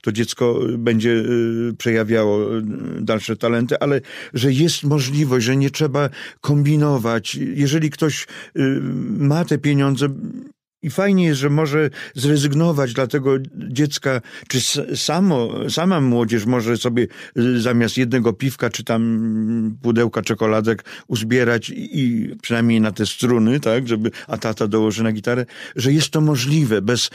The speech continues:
bez jakiegoś, y, takiego, y, wydzierania pazurami krwawego, y, co myśmy, y, przeżywali. Koledzy akustycy, y, budowali sami kolumny głośnikowe, wzmacniacze,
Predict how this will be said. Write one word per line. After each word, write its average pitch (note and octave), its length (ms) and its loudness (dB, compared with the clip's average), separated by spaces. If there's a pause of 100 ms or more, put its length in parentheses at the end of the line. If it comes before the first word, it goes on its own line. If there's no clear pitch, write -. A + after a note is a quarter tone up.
(180)
bez B2 160 0
jakiegoś, C3 560 -2
y, C3+ 240 -2
takiego, B2 540 0 (300)
y, A#2 100 -2
wydzierania C3 760 2
pazurami B2 1080 0
krwawego, A2 600 -2 (640)
y, - 280 -4
co C3+ 120 0
myśmy, C#3 320 2 (420)
y, G#2+ 60 -4
przeżywali. G#2 640 0 (300)
Koledzy C#3 460 2
akustycy, C3+ 680 -2 (500)
y, - 40 -4
budowali B2+ 640 0
sami C3 540 2 (300)
kolumny D3 440 4
głośnikowe, A2 680 0
wzmacniacze, B2+ 840 -2